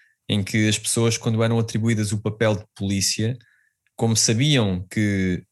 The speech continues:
podiam se mostrar como uma figura de autoridade,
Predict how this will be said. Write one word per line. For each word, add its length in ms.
podiam 340
se 160
mostrar 460
como 180
uma 140
figura 260
de 60
autoridade, 560